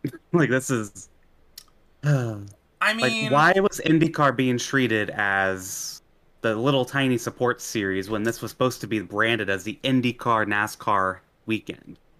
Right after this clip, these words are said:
Speaker 1: This was nascar with IndyCar as the opener.
Speaker 2: Yeah.
Speaker 1: Is what this was. Like, it's, it's dumb. And IndyCar is kinda goofy for even agreeing to this,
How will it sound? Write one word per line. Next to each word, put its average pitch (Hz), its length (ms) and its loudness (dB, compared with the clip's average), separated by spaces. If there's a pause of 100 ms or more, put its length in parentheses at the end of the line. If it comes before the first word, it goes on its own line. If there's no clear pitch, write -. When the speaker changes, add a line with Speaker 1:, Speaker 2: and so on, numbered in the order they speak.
Speaker 1:
This 170 120 0
was 160 120 2
nascar 117 960 2 (200)
with - 160 -6
IndyCar 131 500 2
as 95 100 -4
the - 140 -12
opener. 90 480 -6 (300)
Speaker 2:
Yeah. 92 280 -16
Speaker 1:
Is 107 120 -8
what 104 160 -4
this - 180 -14
was. - 480 -16 (1080)
Like, 113 140 0
it's, - 380 -8
it's - 180 -16 (480)
dumb. 92 560 -2
And 110 140 -8
IndyCar 135 480 0
is - 320 -10 (160)
kinda 143 240 0
goofy 110 480 0
for 107 200 -2
even 113 240 0
agreeing 95 440 0
to 90 80 -10
this, - 480 -14